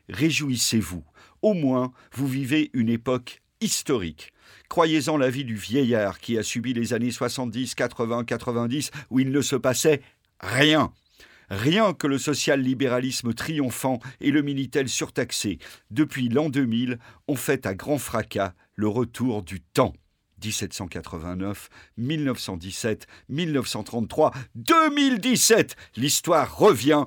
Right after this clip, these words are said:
et elle n'est pas contente. Ah, tu es occupé avec ton doudou digital. Tu appuies sur les petites touches colorées, tu likes Hillary, tu dis caca vomi au racisme. C'est bien,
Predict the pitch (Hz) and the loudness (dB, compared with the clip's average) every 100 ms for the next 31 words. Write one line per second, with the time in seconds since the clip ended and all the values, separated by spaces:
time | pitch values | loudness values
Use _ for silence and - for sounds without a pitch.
0 | 135 - 127 120 113 120 117 165 123 113 | -4 -2 2 4 4 2 2 0 0 -6
1 | 110 82 78 71 - - _ 466 539 554 | -8 -8 -10 -12 -16 -18 _ -4 0 4
2 | 571 679 740 719 719 719 719 - - 571 | 6 6 4 2 2 2 0 0 2 2
3 | 571 466 427 175 143 120 - - 104 98 | 2 -2 -4 0 0 -2 -4 -4 -4 -6
4 | - 117 120 110 - 104 92 104 92 101 | -8 -8 -6 -6 -6 -8 -6 -6 -6 -8
5 | 85 92 85 95 - 87 87 85 - - | -8 -8 -8 -10 -8 -6 -4 -6 -10 -18
6 | - 147 139 127 151 - 139 139 143 175 | -4 0 0 0 -6 -4 -2 -4 -6 -12
7 | - 170 - 190 - 208 196 190 156 156 | -12 -16 -12 -10 -8 -6 -4 -4 -4 -4
8 | 143 143 - 180 180 180 175 - - 196 | -6 -12 -8 -2 0 0 -2 -12 -8 -4
9 | 180 160 160 - 156 - 185 180 - - | -4 -4 -6 -8 -14 -10 -8 -8 -12 -8
10 | - 269 240 202 214 170 165 175 - 143 | -4 -2 -2 0 -2 -2 -4 -4 -2 -2
11 | 147 - 135 127 135 - - - - 110 | -2 -2 -4 -4 -6 -10 -14 -6 0 0
12 | 82 117 170 | 2 4 4